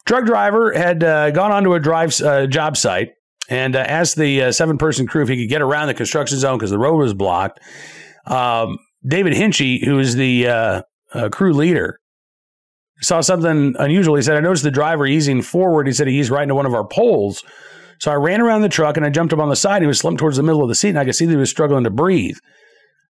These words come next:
Hinchy then yelled for a lineman to help the driver. He called the dispatcher for an ambulance. The, uh, crewman who helped told Hinchy that he believed the, uh, truck driver didn't have a pulse. So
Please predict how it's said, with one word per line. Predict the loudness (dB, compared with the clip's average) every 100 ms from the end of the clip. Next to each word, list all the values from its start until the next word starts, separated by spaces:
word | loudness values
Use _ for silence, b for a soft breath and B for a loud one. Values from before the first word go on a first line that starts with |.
| -6
Hinchy | -2 0
then | 2 2
yelled | 2 0 0
for | 0
a | 0
lineman | 0 0 2
to | 2
help | 0
the | 0
driver. | 0 0 0 0
He | 0
called | 0 -2 -2
the |
dispatcher | -2 -2 0 -2 -2
for | -2
an | -2
ambulance. | -2 -2 0 -2 -6 -10 b b b b
The, | -4 -2 0
uh, | -2
crewman | 0 0 2 2
who | 2 2
helped | 2 0 -2
told | -2 0
Hinchy | 0 0
that | 0
he |
believed | 2 0 2
the, | 2
uh, | 0
truck | 0 -2 0
driver | 0
didn't | 0 0
have | -2
a |
pulse. | -2 0 2 0 0
So | 0 2 0